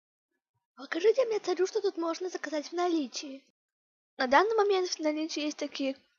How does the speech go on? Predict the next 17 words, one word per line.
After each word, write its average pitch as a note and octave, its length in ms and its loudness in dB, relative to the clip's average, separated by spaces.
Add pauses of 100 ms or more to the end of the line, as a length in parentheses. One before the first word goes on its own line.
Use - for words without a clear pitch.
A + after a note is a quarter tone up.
(140)
куклы. C#4 400 -8 (380)
Извините, D4+ 400 0
что F4+ 160 -8
я D4 160 4
не C4+ 120 -4
буду C4+ 200 -2
про-, B3+ 240 0 (220)
неправильно B3+ 680 0
произносить C4+ 680 -8
ихние B3 580 -6
коллекции. A#3 600 -2 (840)
В - 60 -4
наличии D#4+ 520 2
есть A3 420 -2
Гулия, F4+ 540 2 (400)
Роллер B3 360 2
Мейс, A3 400 -6